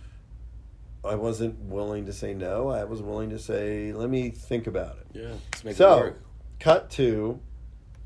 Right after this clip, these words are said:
Speaker 1: six months later, um, New Line calls because Mark Dupay and Steve Williams and Clint Goldman,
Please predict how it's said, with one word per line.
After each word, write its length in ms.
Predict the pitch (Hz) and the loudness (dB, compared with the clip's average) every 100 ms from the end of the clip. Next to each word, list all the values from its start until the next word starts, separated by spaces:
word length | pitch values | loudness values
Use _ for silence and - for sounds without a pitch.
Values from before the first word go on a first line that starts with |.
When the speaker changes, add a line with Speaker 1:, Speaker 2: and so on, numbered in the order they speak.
| - | -12
Speaker 1:
six 260 | - 131 | -10 -4
months 280 | 139 143 135 | 0 -2 -2
later, 600 | 117 107 101 101 104 120 - - - - - - | 0 0 2 0 0 -2 -8 -16 -18 -18 -16 -8
um, 520 | 104 104 104 98 101 95 - - - - - - - - - - | -4 -4 -4 -6 -10 -12 -16 -18 -20 -18 -16 -16 -16 -18 -18 -12
New 240 | 113 110 123 | -4 2 2
Line 300 | 117 101 95 | 2 0 -4
calls 580 | 95 90 85 107 - - - - | -8 -10 -12 -14 -14 -16 -16 -14
because 400 | 113 104 98 95 | -8 -4 -4 -4
Mark 280 | 98 107 - | -6 -6 -8
Dupay 600 | 110 110 98 95 98 101 - - - - - | -6 -4 -2 -2 -4 -8 -14 -16 -16 -20 -12
and 480 | 101 92 92 90 92 | -6 -4 -4 -6 -8
Steve 240 | - 123 135 | -6 -2 2
Williams 500 | 120 110 107 131 127 | 2 2 0 -2 -4
and 160 | 104 104 | -8 -6
Clint 260 | 113 104 | -6 -4
Goldman, 640 | - 117 131 104 87 90 | 0 2 2 0 -8 -8